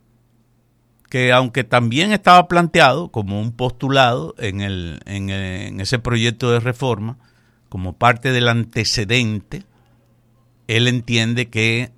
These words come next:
el gobierno debiera de comenzar o de concentrarse en aplicar un poquito más de presión y de fuerza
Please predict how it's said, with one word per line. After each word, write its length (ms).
el 180
gobierno 720
debiera 580
de 140
comenzar 720
o 160
de 160
concentrarse 1500
en 460
aplicar 960
un 140
poquito 500
más 220
de 140
presión 720
y 100
de 140
fuerza 800